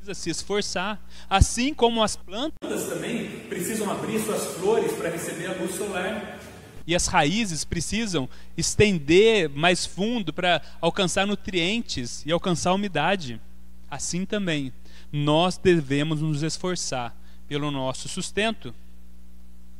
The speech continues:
O cristão não pode ser conhecido como alguém de corpo mole, de alguém que não trabalha, alguém que não gosta de se empenhar,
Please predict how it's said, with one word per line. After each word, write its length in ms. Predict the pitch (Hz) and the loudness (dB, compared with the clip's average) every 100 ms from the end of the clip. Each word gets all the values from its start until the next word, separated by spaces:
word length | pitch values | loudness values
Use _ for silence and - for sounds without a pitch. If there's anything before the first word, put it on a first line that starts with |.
| - - - | -10 -10 -10
O 60 | |
cristão 420 | 143 175 - 202 220 | -6 -4 2 4 4
não 140 | 226 | 2
pode 260 | 220 214 - | 4 4 4
ser 120 | 214 | -4
conhecido 500 | 220 202 - 220 196 | -4 -4 -2 -4 -2
como 220 | 208 202 | -2 0
alguém 420 | 185 175 214 190 - - - | 0 0 0 -2 -4 -10 -8
de 80 | |
corpo 300 | - 214 208 | 4 6 6
mole, 560 | 190 185 214 214 156 120 - - | 2 6 8 6 2 -6 -8 -8
de 60 | 170 | -4
alguém 200 | 170 214 | -2 0
que 140 | 220 220 | -2 -4
não 140 | 214 | -4
trabalha, 760 | 214 196 165 196 208 190 135 - - | 0 0 4 4 4 2 -2 -4 -4
alguém 260 | 170 180 214 | -2 0 -2
que 120 | 220 | 0
não 160 | 214 | 0
gosta 520 | 175 180 214 - 220 190 - | 2 4 4 4 -2 -2 -6
de 120 | 165 | -6
se 120 | 180 214 | -2 -2
empenhar, 680 | 208 202 175 180 202 170 | 0 0 2 0 0 -2